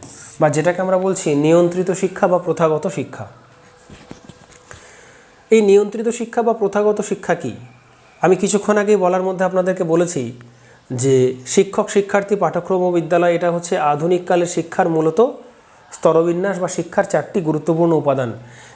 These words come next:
যে উপাদানগুলি ছাড়া শিক্ষা ব্যবস্থা সম্পূর্ণরূপে অচল। তাহলে আমাদের এই ফর্মাল এডুকেশনে যদি ডেফিনিশনটা দেখতে হয়, তাহলে আমরা বুঝতে পারবো যে এই শিক্ষার মূলত যে চারটি কম্পোনেন্ট বা উপাদান, এই চারটি উপাদান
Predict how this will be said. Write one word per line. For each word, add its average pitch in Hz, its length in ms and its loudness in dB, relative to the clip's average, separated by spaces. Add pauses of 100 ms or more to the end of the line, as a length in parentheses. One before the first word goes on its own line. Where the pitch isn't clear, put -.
যে 151 180 4
উপাদানগুলি 208 580 2
ছাড়া 202 220 0
শিক্ষা 180 360 -2
ব্যবস্থা 180 340 0
সম্পূর্ণরূপে 170 680 0
অচল। 120 360 -4 (600)
তাহলে 190 200 4
আমাদের 196 520 2
এই 165 120 2
ফর্মাল 190 480 2
এডুকেশনে 202 480 -4
যদি 196 200 -4
ডেফিনিশনটা 185 640 0
দেখতে 160 300 0
হয়, 139 320 0 (360)
তাহলে 170 260 4
আমরা 175 180 2
বুঝতে 165 300 -4
পারবো 139 400 0 (400)
যে 147 380 2 (360)
এই 196 320 0 (160)
শিক্ষার 170 580 0 (320)
মূলত 185 360 2 (540)
যে 170 80 2
চারটি 190 500 0
কম্পোনেন্ট 165 580 0 (280)
বা 156 80 4
উপাদান, 156 480 0 (380)
এই 214 160 4
চারটি 185 400 -2
উপাদান 190 400 0